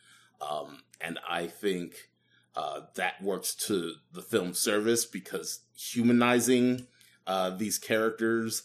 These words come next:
I think, would, um, kind of diminish the effect. Um, uh,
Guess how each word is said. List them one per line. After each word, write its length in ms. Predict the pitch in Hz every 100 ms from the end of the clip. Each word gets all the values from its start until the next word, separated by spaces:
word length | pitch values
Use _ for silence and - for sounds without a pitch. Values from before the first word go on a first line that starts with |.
| -
I 140 | 92
think, 580 | - _ 101 92 90 - _ - _ -
would, 500 | 90 92 87 80 - _ -
um, 520 | 73 71 69 67 - _ _ _ _ -
kind 360 | - 98 92
of 160 | 87 85
diminish 680 | 82 80 82 82 82 - 85
the 260 | 85 80
effect. 680 | 73 - - 87 - - - _ _ _ _ _ _
Um, 420 | - 71 - - - _ _ _ _ _ _ _ _ _ -
uh, 220 | -